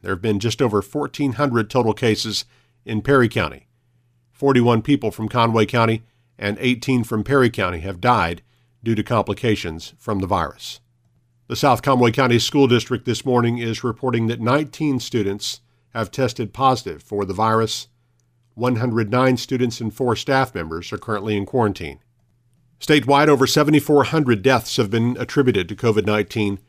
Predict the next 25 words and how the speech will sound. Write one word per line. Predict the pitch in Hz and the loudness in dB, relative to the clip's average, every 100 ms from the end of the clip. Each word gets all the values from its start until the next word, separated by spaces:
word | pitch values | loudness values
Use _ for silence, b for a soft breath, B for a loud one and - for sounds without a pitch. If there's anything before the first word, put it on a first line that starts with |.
| _ _ _ - | _ _ _ -8
The | 117 | 2
number | 123 120 | 4 6
of | 110 | 4
new | 110 135 | 6 4
cases | 131 135 127 135 120 | 4 0 2 0 0
in | 127 | 4
Arkansas | 127 120 110 - 85 | 2 2 -2 0 -4
has | 80 - | -4 -2
been | 165 | 0
going | 156 156 127 | 2 4 4
down | 120 139 123 | 4 4 4
in | 101 | 2
recent | 107 - 95 | 0 -2 -4
weeks. | 113 104 87 - - _ _ _ _ | 0 0 -2 -10 -12 _ _ _ _
According | 113 - 127 117 | -20 -8 -4 -2
to | 110 117 | 0 0
its | 107 | -2
most | 120 117 - 107 | -2 -2 -2 0
recent | 127 123 107 | 0 2 -2
update, | 120 - 95 87 _ _ _ _ | -4 -2 -4 -4 _ _ _ _
Johns | - 117 101 | 0 0 2
Hopkins | 127 123 - 113 107 | 0 0 0 0 2
University | 110 107 117 - 107 | 0 2 0 0 -2
research | 117 135 120 104 - | 0 0 0 -2 -2
data | 92 87 101 | -4 -4 -8